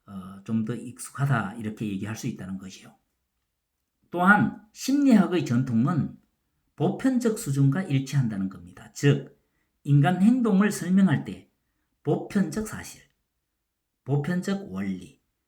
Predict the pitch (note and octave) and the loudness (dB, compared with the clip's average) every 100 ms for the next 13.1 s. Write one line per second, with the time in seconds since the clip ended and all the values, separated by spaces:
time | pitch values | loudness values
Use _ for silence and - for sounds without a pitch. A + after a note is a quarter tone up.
0 | _ _ _ E3+ - - A3+ A3 - C3+ | _ _ _ -4 -4 -4 -4 -4 -2 0
1 | E3 F#3 F3+ - C#3+ D3+ C#3 D#3 C#3 A2 | 0 -4 -6 -8 -6 -2 -2 0 -2 -4
2 | F2 F2 - - _ _ _ _ _ _ | -8 -16 -20 -20 _ _ _ _ _ _
3 | _ - G#3+ G3+ B2+ - - _ _ - | _ 0 6 6 4 -4 -16 _ _ -4
4 | F#3+ G#3+ A#3+ F#3+ F3+ G#3+ F3+ C3 A2+ A#2 | 4 6 6 6 2 0 0 -2 -2 0
5 | D3+ G2 - _ _ _ _ _ _ - | 0 -2 -8 _ _ _ _ _ _ -14
6 | F#3+ - A#3+ B3 A3 E3 D#3 F#3+ F#3+ - | -14 0 2 2 2 -2 -2 -2 0 2
7 | C#3 C#3 D#3+ E3+ D3 A2+ B2 A#2 A#2 E3 | 0 0 -8 -4 -2 0 0 0 0 -2
8 | F#3 G3 _ _ _ _ _ _ _ _ | -4 -10 _ _ _ _ _ _ _ _
9 | _ _ - C4+ A#3+ G3+ G#3+ F#3+ - _ | _ _ -10 -2 2 4 2 0 -8 _
10 | _ D#3 D#3 G#2+ G#2+ - A#2 B2 A2+ G#2 | _ -8 -6 -6 -6 -6 -4 -2 -4 -6
11 | D#3 E3 F#3 _ _ _ _ G#2+ G2+ G#2 | -8 -8 -10 _ _ _ _ -10 -8 -4
12 | C#3+ G#2 - A#2 A2 G#2 G2 A2 D3 - | -4 -6 -6 -8 -8 -10 -8 -6 -6 -8
13 | - | -14